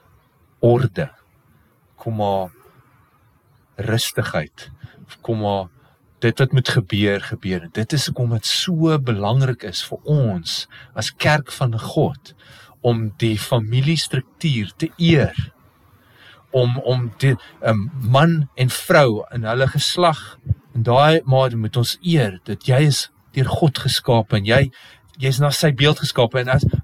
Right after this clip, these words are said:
wanneer jy in 'n huwelik by mekaar kom, daai huwelik eer ons, want dit reflekteer iets van God.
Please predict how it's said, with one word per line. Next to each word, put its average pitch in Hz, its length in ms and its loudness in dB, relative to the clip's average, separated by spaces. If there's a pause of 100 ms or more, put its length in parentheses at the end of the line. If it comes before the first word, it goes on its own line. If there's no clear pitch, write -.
wanneer 139 200 2
jy 160 260 4
in 160 80 4
'n 147 100 6
huwelik 165 380 4
by 143 100 6
mekaar 131 420 4
kom, 110 160 -2
daai 156 300 8
huwelik 160 560 4
eer 190 420 6
ons, 110 300 0
want 120 140 2
dit 123 140 4
reflekteer 165 720 2
iets 127 220 -4
van 135 160 -4
God. 147 500 -10